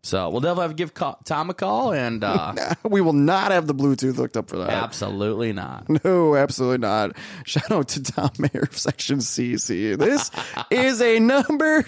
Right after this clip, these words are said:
Speaker 2: generating device. <laughs>
Speaker 1: Uh, Oklahoma Tom is out of control, drinking his three two Bud Lights like they're going out of style.
Speaker 2: "You need a beer?" <laughs>
Speaker 1: Yep, I'll get you one.
Speaker 2: "I got beers, man. We got beers." <laughs> No, we are gonna miss all of our friends at Chili Bowl that we made last year, man. It was a good time.
Speaker 1: The best.
Speaker 2: Uh, hopefully we'll be back next year.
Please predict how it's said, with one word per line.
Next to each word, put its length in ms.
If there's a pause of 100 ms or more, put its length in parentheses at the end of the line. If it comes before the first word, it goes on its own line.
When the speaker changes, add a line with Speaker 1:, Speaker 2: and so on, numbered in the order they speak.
Speaker 2:
generating 1160
device. 1080
<laughs> 40 (680)
Speaker 1:
Uh, 360 (240)
Oklahoma 520
Tom 380
is 80
out 220
of 80
control, 400
drinking 240
his 120
three 280
two 260
Bud 320
Lights 340
like 160
they're 120
going 340
out 140
of 80
style. 420
Speaker 2:
"You 60
need 160
a 40
beer?" 340 (220)
<laughs> 140
Speaker 1:
Yep, 320
I'll 160
get 240
you 80
one. 320
Speaker 2:
"I 180
got 260
beers, 280
man. 220
We 100
got 160
beers." 320
<laughs> 1300
No, 260
we 200
are 100
gonna 260
miss 280
all 140
of 80
our 100
friends 240
at 120
Chili 200
Bowl 180
that 120
we 100
made 180
last 280
year, 80
man. 160
It 40
was 120
a 40
good 160
time. 520
Speaker 1:
The 180
best. 400
Speaker 2:
Uh, 240
hopefully 300
we'll 160
be 80
back 300
next 260
year. 200